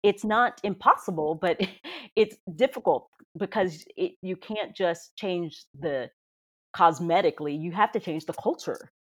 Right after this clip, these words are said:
And it's worth it to, to change the culture of your church, but that's something that's gonna, would take a lot more effort and steps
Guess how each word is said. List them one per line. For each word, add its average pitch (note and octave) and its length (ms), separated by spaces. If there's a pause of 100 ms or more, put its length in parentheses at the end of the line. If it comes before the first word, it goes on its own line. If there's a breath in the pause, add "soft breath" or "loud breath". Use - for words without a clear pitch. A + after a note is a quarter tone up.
(400 loud breath)
And F#3+ 280
it's F3+ 160
worth D#3 320
it G#3 320 (180)
to, E3 200 (400)
to F3 120
change D#3+ 520
the D3+ 60
culture C#3+ 300
of C#3+ 80
your C3+ 100
church, E3+ 360
but D#3+ 160 (380 loud breath)
that's F#3 240
something F#3+ 360
that's D#3 180
gonna, F3+ 260 (200)
would D#3+ 200
take D#3+ 320
a D#3+ 60
lot E3 300
more D#3+ 580
effort D#3+ 480
and D3 180
steps - 500